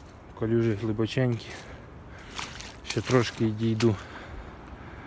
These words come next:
Далеко йти. Як мотоциклом, то я мотоциклом об'їжджав. Ось ще одна хвиля їде. Вітру щас буде ламати.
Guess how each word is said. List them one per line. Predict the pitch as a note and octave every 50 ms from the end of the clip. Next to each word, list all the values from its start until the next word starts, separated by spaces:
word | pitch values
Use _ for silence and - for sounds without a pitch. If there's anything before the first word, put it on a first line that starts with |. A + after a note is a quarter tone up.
| - - - - - - -
Далеко | C#3 C3 C#3+ D#3 D#3+ D3 A#2+ A2 - G#2+
йти. | G2+ G2+ - G#2+ G2 - - - - - - - - - - - - - - - - - - - - - - - - - - - - - - -
Як | - A2 -
мотоциклом, | A#2+ A#2+ A2+ - B2 - - D3 B2 C3 B2+ B2 A#2
то | -
я | B2+ B2+ B2
мотоциклом | B2 B2 A#2+ - C3 A#2+ C#3+ C3+ B2 A2+ A2 A2
об'їжджав. | G#2+ G#2 G2+ G#2+ G#2+ G2+ G#2 G#2+ G#2 G2+ - - - - - - - -
Ось | - G#2 G2
ще | - - A#2
одна | A2 G#2+ G#2+ G#2+ A#2 A2
хвиля | - - B2 A#2 A2 A2+
їде. | A2 A2 A#2+ A#2+ A2+ A#2 A2 - - - - - - - - - - - - - - - - - -
Вітру | A2 A2+ A2+ A2 - A2+ G#2+
щас | - - A#2 G#2
буде | G#2 A2+ G#2+ A2+
ламати. | A2 A2 A2+ A2+ A2+ A2 G#2 F#2+